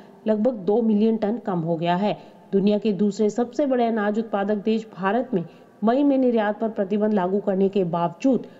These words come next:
भारत में गेहूं की कीमतों में तेजी आई है क्योंकि फसल की पैदावार में अचानक गिरावट आ चुकी है। मई में निर्यात पर प्रतिबंध के बाद से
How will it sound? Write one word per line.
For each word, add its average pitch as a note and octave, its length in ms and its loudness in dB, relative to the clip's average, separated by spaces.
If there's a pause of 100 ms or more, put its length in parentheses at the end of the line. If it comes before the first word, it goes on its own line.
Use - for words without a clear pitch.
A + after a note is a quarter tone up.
(220)
भारत C4 340 0
में A#3+ 160 0
गेहूं G#3+ 280 2
की A#3 140 -2
कीमतों G3+ 320 0
में A3 160 0
तेजी F#3 420 0
आई E3 180 2
है F#3 180 0 (300)
क्योंकि C#4 200 0
फसल B3+ 360 -2
की C4+ 140 -2
पैदावार G3 520 -2
में A3 120 -2
अचानक G3 520 -2
गिरावट E3+ 360 2
आ E3 80 0
चुकी F#3 300 -4
है। G3 200 0 (380)
मई C4+ 200 2
में D#4 160 2
निर्यात A#3 460 0
पर B3 100 0
प्रतिबंध A3 480 -2
के A3+ 140 0
बाद F#3 380 -2
से G3+ 180 -2